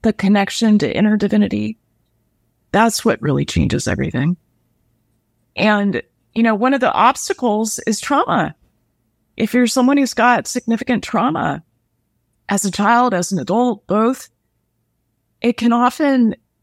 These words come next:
obscure that messaging from the divine.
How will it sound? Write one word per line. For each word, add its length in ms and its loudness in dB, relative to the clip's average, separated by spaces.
obscure 1080 0
that 180 0
messaging 800 -2
from 600 0
the 80 0
divine. 460 0